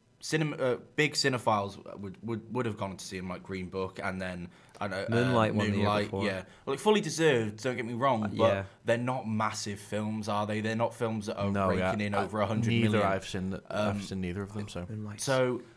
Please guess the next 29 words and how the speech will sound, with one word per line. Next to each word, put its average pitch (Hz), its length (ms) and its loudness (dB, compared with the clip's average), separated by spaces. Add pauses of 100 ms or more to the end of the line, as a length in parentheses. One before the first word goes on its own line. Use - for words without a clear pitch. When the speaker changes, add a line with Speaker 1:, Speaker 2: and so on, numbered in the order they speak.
(120)
Speaker 1:
I 135 100 2
don't 165 100 4
know, 151 120 8
I, 139 220 10
I - 20 2
think, 160 260 0
like, 139 240 4 (540)
Parasite 147 460 6
now 120 300 2
has, 101 600 -2 (320)
I, 113 140 0
it's, 110 200 -2
it's, - 260 -10 (380)
I 110 100 -2
think 117 220 -4
its - 100 -8
global 110 280 0
box 107 280 -2
office 101 280 -4
is 92 120 -8
maybe, 101 280 -2
like, 98 140 -6
nearly 98 240 -6
two 101 220 -4
hundred 95 260 -6
million 92 280 -6
dollars, 92 480 -4 (320)
which 87 200 -8
is 92 240 -8